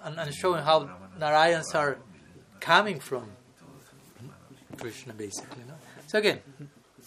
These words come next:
Krishnadas Kaviraj Goswami has a case to make concerning Krishna's to Bhagavan Swayam.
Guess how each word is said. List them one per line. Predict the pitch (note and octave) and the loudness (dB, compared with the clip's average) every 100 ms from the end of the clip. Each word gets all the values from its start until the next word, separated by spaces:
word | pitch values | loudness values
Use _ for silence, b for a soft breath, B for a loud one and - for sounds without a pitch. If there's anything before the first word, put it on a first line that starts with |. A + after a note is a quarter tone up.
| _ - | _ -16
Krishnadas | - D3+ E3+ E3 E3 - | -8 -4 2 4 4 4
Kaviraj | D#3+ D#3 D#3 | 2 4 2
Goswami | D#3 C#3 D#3+ D3 | -4 -6 -6 -4
has | C3 C#3 - | 2 2 2
a | |
case | - D#3+ D3 C#3+ | -6 -2 -2 -4
to | - | -8
make | C3 C3+ C3+ - B B B B _ | -6 -6 -6 -14 B B B B _
concerning | C#3+ C3+ - C#3+ C#3 B2 A#2+ - - - - - _ | -8 -6 -2 0 0 -4 -8 -20 -20 -20 -20 -20 _
Krishna's | D3 C#3+ D3 C3 - | -6 -4 -6 -10 -10
to | - C3 | -6 -2
Bhagavan | B2+ A#2+ A#2 A2+ A#2 - | -2 0 0 0 -2 -6
Swayam. | C3 F3 G#3 | -2 0 0